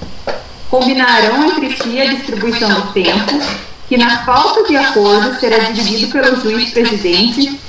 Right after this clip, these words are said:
de forma a não exceder o determinado nesse artigo. Então, como é mais de uma pessoa fazendo o mesmo serviço, eles dividem o tempo. Parágrafo segundo.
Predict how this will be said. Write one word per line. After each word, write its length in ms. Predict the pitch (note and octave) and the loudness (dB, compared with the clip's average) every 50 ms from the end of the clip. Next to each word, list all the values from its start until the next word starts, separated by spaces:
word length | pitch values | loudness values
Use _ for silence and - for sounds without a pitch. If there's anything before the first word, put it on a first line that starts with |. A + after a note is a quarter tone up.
| - - | -12 -8
de 120 | - G3 A#3+ - | -4 -4 -2 -2
forma 300 | - B3 A#3+ B3 B3 A#3+ | 0 0 2 2 2 2
a 60 | A#3+ A#3 | 2 2
não 200 | - C4+ D4 F4+ | 2 2 2 0
exceder 340 | - - F4 C#4 A#3+ B3+ B3+ B3+ | 0 0 0 0 2 2 4 4
o 40 | B3+ | 4
determinado 960 | C4 C4+ C4+ C4+ - - C4 C4 C4+ C4 C4 C4 B3+ A#3 G#3+ G#3 G#3+ G#3+ A3 | 2 0 -2 -2 -2 0 2 2 2 2 2 0 0 0 2 2 2 2 2
nesse 260 | A#3 A#3+ B3 - - B3 | 0 0 -2 -2 0 0
artigo. 540 | B3 C4+ B3+ - - F#3+ E3+ - - - - - - - - - - - - - - - - | 0 0 0 -2 -2 -2 -2 -2 -4 -6 -10 -12 -12 -12 -10 -8 -8 -8 -8 -10 -10 -8 -4
Então, 400 | F#3+ G3 - G3+ G#3+ A3 A#3 A#3+ | -2 0 2 2 2 2 2 2
como 720 | - B3 A#3+ A#3 A#3 A#3 A#3 A#3 A3+ A3 G3+ F#3 F#3 F#3 - | 2 2 4 4 4 4 4 4 4 4 4 2 0 0 0
é 140 | - G3+ G3 | 0 0 2
mais 400 | G3 G3 G3+ A3+ B3+ C#4+ E4 C#4 | 2 2 2 4 4 4 4 4
de 80 | - B3+ | 4 4
uma 160 | A#3 A3+ A3+ | 4 4 4
pessoa 460 | A#3 A3 G#3+ - - G#3 F#3 F#3 F#3 | 2 2 0 0 0 2 2 2 2
fazendo 600 | F3+ F#3+ G3 F#3+ G3+ G#3 G3+ G3 G3 F#3 F#3 F#3 - - - | 2 2 2 2 2 2 2 2 0 0 -2 -4 -6 -6 -4
o 140 | E3+ F3 F#3+ | -2 0 2
mesmo 460 | G3+ A3 B3 C#4 - C#4+ C4+ C4 B3 | 2 2 2 2 2 2 0 0 0
serviço, 680 | - A3 F#3+ F#3 F3 F3+ A3+ C4+ F4+ F#4 F#4 - - A#3+ - - - - - - - - - - | 0 0 0 0 0 0 0 2 2 0 0 -2 -4 -4 -4 -4 -6 -8 -6 -6 -4 -4 -2 0
eles 300 | F#3+ G3+ G#3 A3 A#3 - G3+ | 2 4 4 4 2 0 -2
dividem 760 | G#3+ A#3 A#3 A3 G#3+ A#3 A3 - A#3 A3 G#3 A3 A3+ A3+ B3 | -2 -2 -2 -2 0 0 0 2 2 2 2 2 2 4 2
o 120 | D4+ - | 2 2
tempo. 580 | - - F3 A3+ D#4+ D#4+ - - D#4 D4 - - - - - - - - - - - - - - - - - - - - - - - - - - - - - | 0 0 0 0 -2 -4 -6 -8 -10 -10 -10 -12 -16 -16 -18 -18 -18 -14 -14 -12 -12 -12 -12 -12 -12 -12 -12 -14 -16 -18 -14 -12 -10 -10 -10 -12 -12 -6 -4
Parágrafo 480 | G#3 G3+ G3 G3+ G3+ A3 G#3+ - - | -2 0 2 2 2 0 0 -2 -2
segundo. 440 | - C4 B3 G3+ F3 D3+ - - - | 0 2 2 2 2 0 -2 -6 -8